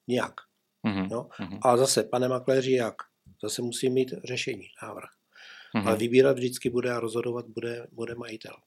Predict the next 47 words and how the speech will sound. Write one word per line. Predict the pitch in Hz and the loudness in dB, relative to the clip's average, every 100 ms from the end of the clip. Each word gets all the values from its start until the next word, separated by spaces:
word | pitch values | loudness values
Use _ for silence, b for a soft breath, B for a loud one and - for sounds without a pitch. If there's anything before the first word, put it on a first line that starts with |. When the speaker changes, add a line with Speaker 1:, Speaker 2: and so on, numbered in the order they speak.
| _ | _
Speaker 1:
To | - | -4
je | 110 98 | -2 0
Speaker 2:
Mhm, | 95 | -4
Speaker 1:
prostě | 107 - 95 | -6 -4 0
Speaker 2:
mhm, | 92 | 0
Speaker 1:
jeho | 110 117 | 0 0
Speaker 2:
mhm, | 110 | -2
Speaker 1:
zodpovědnost. | 98 107 101 - 104 85 | -4 -10 -12 -12 -12 -12
Speaker 2:
mhm, | - | -16
mhm. | 135 B B B B B - | -20 B B B B B -2
Speaker 1:
A | |
takový | 123 - 131 131 | -2 4 4 6
to | 143 | 8
jako, | 135 135 139 139 - | 8 10 8 8 -2
já | 127 110 | -4 2
bych | 113 127 | 4 4
to | 156 | 4
zkusil | - - - 139 | 2 -2 4 4
zatím | 135 135 156 | 4 -2 -2
sám, | 151 117 113 143 151 _ | -2 -4 -6 -10 -14 _
jo. | 104 - B B B B | -12 -12 B B B B
To | - | 2
je | 127 | 6
jak | 135 139 | 6 6
posadit | 131 - 135 135 | 0 4 6 4
do | 131 139 | 8 6
pětimilionového | 139 131 139 135 135 131 135 131 135 131 135 | 8 2 4 2 6 6 6 4 2 6 6
svýho | 135 131 131 143 | 4 2 2 2
Ferrari | - 135 131 131 | -2 -4 -2 -2
cizího | 127 123 135 | -2 0 2
člověka | 135 127 123 131 131 | 2 0 -2 -4 -4
a | 127 | -4
říct: | 131 123 | -4 -4
„Zkuste | - 135 - 131 | -6 -6 -2 4
dojet | 139 139 | 4 4
tamhle | 131 135 135 | 0 0 -2
na | 131 | 0
rovinku | 131 131 135 | 2 2 2
a | 135 | 0
zpátky, | - 113 - 135 | -2 -6 -4 -6
no, | 127 | -4
uvidíme, | 120 120 123 | -4 -6 -12
jak | 123 | -10
to | - | -10
klapne, | 120 123 - 98 85 | -8 -12 -12 -16 -16
no.“ | - _ 110 | -20 _ -4
Speaker 2:
Mhm, | 101 101 | -4 -8